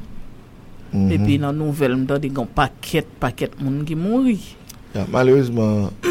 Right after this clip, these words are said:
Speaker 1: <coughs> nou pa kapab, eh, ko-, ke yon sensibilité. Nou pa ka montre, eh, vidéo parce que gon, gon, gon moun ki fè vidéo tout mort yo.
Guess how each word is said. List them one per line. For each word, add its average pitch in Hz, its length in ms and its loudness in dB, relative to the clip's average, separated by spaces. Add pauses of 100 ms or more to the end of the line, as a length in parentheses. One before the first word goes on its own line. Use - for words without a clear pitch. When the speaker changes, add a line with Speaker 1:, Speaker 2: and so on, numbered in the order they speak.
(100)
Speaker 1:
<coughs> - 400 -14
nou - 100 4
pa 107 140 6
kapab, 107 220 2 (180)
eh, 101 420 0 (300)
ko-, - 160 -4
ke 113 200 0 (140)
yon 110 140 2
sensibilité. 113 680 2 (1300)
Nou 101 80 4
pa 110 80 4
ka 113 120 4
montre, 110 220 4
eh, 98 1400 2
vidéo 104 420 4
parce 107 160 4
que 104 60 2
gon, 107 320 2
gon, 113 240 6
gon 120 240 6
moun 117 240 6
ki 117 100 0
fè 113 240 6
vidéo 110 300 4
tout 98 160 -2
mort 104 240 6
yo. 143 140 2